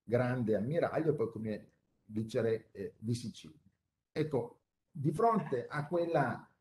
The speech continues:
diversa destinazione, eh, di carriere, su Maurizio era ricaduto un ingente, eh,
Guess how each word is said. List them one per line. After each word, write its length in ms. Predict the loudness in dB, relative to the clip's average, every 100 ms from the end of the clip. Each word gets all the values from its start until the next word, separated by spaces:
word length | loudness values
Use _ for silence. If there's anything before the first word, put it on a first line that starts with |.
| _ -16
diversa 760 | -6 -4 -2 2 2 0 -2
destinazione, 1160 | -4 -4 -6 -6 -8 0 4 4 4 0 -4 -10 _ _ -8
eh, 640 | -2 0 0 0 -4 -8 -4
di 160 | 0
carriere, 580 | 2 4 6 8 8 6
su 180 | 6 4
Maurizio 840 | 4 4 4 2 -4 -4 -4 -6 _ _ _ _
era 200 | -2 0
ricaduto 920 | -2 -4 -6 -4 -8 -2 -2 -2 -4
un 160 | -2 2
ingente, 960 | 4 4 2 0 0 -6 -4 -4 -6 -6
eh, 380 | -4 -4 -8